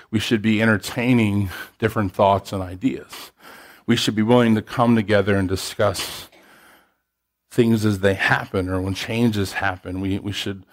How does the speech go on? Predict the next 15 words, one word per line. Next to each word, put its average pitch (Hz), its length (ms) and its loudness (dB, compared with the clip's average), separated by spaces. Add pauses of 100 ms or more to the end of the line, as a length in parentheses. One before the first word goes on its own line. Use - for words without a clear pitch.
(120)
look 117 180 2
for 113 160 2
an 98 120 2
audience 107 580 0
to 107 60 -10
try 101 200 -2
to 95 80 -6
help - 400 -4
people 101 380 -6
understand. 95 800 0
So 107 180 0 (240)
it, - 80 -4
we, 113 180 -8
we've 123 220 0
gotta 131 440 4